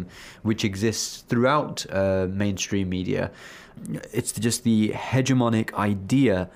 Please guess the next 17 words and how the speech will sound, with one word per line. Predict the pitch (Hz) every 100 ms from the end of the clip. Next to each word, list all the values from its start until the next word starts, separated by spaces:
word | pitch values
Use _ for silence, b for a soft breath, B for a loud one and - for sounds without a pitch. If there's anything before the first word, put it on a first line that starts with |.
| B B -
of, | 101 98 95 90 - 156
for | 185
example, | 139 139 110 107 104 110 104
the | 107 120
white | 117 - - -
s-, | - 127 117 139
race | 120 - 113
being | 107 95
superior. | - 104 - - 131 101 85 - - b b b 110
You | 101
know, | 95 -
that | 113 - -
hegemonic | 127 131 127 120 123 117 101 95 92
idea, | 92 95 95
which | - 107
is | - 113
unavoidable. | 110 101 104 107 104 92